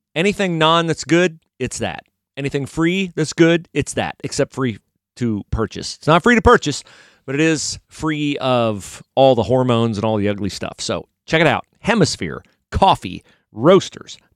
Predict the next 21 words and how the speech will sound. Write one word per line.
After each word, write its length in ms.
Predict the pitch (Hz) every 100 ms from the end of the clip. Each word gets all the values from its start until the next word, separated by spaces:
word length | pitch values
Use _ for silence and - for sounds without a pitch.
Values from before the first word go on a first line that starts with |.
| _
dot 260 | 123 160 -
com, 380 | 147 120 113 - _ _ _ _ _ _
promo 340 | 151 180 127 101
code 340 | 110 101 95 _
We 260 | - 123 160
Tackle 340 | 147 143 123
Life 240 | 117 113
in 80 | 113
all 100 | 98
caps. 340 | - 107 95 -
And 140 | 98
yes, 520 | 165 285 247 - -
they 100 | 123
still 260 | 117 - 135
ship 300 | - 120 -
free 360 | - 104 85 - _ _ _ _
on 240 | 139 170
orders 400 | 151 131 131 127
of 160 | 123 110
thirty 260 | - 113 104
dollars 400 | 101 95 95